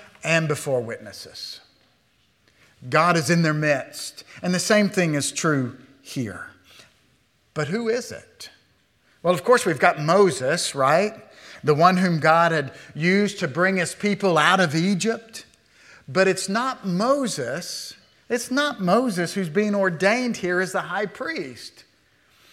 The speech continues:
Moses is in the role of the mediator of the old covenant.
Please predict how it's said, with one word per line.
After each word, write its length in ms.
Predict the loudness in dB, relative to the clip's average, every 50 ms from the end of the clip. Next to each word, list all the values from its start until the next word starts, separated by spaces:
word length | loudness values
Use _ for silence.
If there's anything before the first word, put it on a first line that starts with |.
| -20 -20 -20 _ -10
Moses 920 | -4 -2 2 4 6 6 6 4 0 0 -2 -2 -2 -2 -2 -4 -6 -8
is 200 | -6 -4 0 4
in 140 | 4 4 4
the 80 | 4 2
role 300 | 4 4 6 6 6 4
of 80 | 4
the 80 | 2 0
mediator 760 | -2 0 0 0 0 0 0 0 2 2 2 0 0 0 0
of 120 | 0 0
the 120 | 0 2 2
old 300 | 2 2 0 -2 -6 -4
covenant. 640 | 0 0 0 0 0 -4 -4 -6 -8 -12 -20 -20 -20